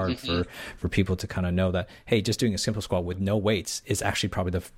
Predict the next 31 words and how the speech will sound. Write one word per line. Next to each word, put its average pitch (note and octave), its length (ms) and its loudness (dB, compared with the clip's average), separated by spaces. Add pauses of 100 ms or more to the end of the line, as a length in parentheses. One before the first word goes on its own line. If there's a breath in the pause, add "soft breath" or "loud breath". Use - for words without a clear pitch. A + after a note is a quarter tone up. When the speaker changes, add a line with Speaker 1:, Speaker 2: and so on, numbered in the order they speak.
Speaker 2:
first - 320 0
best G2+ 240 -2
move F#2+ 220 0
that F2+ 80 -2
you F2+ 120 0
could F2 180 -4
do, E2+ 200 0 (160)
<laughs> - 160 -8
right? F#2 240 -2
Rather G2+ 200 0
Speaker 1:
Yeah. G2 80 4
Speaker 2:
than G2 100 -4
just E2 140 -8
pumping F#2 260 0
on F#2 80 0
as - 120 -6
much - 180 -6
weights F2+ 180 0
as - 60 -12
possible. - 320 -2
Speaker 1:
If - 80 -8
you've E3 120 -4
got D3+ 160 0
a, G2 280 4 (180)
a, F#2+ 100 -12
an G#2+ 100 2
applied G2 920 0
exercise F#2 540 0
and F#2 100 0
an E2+ 80 -2
applied F2+ 420 2